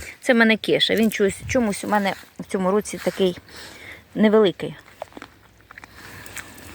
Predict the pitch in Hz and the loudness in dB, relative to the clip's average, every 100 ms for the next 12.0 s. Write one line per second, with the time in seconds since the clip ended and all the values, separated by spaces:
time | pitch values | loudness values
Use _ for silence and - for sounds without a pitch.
0 | - - - - - - - - - 202 | -18 -18 -18 -16 -12 -10 -10 -12 -2 2
1 | - 185 269 - 220 202 170 156 - 143 | 4 4 4 2 0 2 2 0 -4 -12
2 | - - - - - - - - - - | -14 -20 -20 -20 -18 -16 -16 -18 -18 -20
3 | - - - - - - - - - - | -18 -18 -14 -12 -12 -10 -12 -12 -12 -16
4 | - - - - - - - - - - | -20 -18 -20 -18 -20 -20 -16 -16 -16 -16
5 | - - - - - - 196 196 - 196 | -12 -10 -10 -10 -8 2 4 4 2 4
6 | 185 - 196 208 190 175 175 180 180 185 | 4 6 6 8 8 6 4 2 2 -2
7 | - - 190 185 - - - 190 196 190 | -4 -4 -4 -2 -4 -10 -6 0 2 2
8 | - - 151 - - 180 175 160 165 262 | 0 -2 -6 -8 -10 0 2 4 4 0
9 | - _ _ - - _ _ - - - | -2 _ _ -20 -20 _ _ -12 -10 -10
10 | - - - - - - 185 190 160 160 | -14 -18 -16 -10 -6 2 2 4 4 2
11 | - - 156 - 151 156 190 226 - | 0 0 0 0 0 2 2 0 0